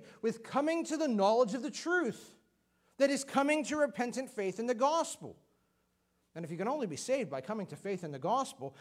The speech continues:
then it's obvious not everybody's gonna be saved, 'cause not everybody believes. So we should reject the universalist interpretation of this verse. Now, second,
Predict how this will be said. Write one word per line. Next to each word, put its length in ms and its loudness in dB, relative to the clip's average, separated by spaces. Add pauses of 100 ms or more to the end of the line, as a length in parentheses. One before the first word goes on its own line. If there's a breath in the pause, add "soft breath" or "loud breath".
(140 loud breath)
then 140 6
it's 180 0
obvious 540 4
not 160 6
everybody's 460 -2
gonna 180 -8
be 100 -12
saved, 420 -4 (220 soft breath)
'cause 140 -16
not 120 -2
everybody 360 -4
believes. 560 -4 (580)
So 100 -6
we 120 -2
should 180 -6
reject 540 0 (340 soft breath)
the 80 -8
universalist 680 -6
interpretation 680 -12
of 80 -14
this 140 -16
verse. 360 -10 (1400 soft breath)
Now, 140 4
second, 380 2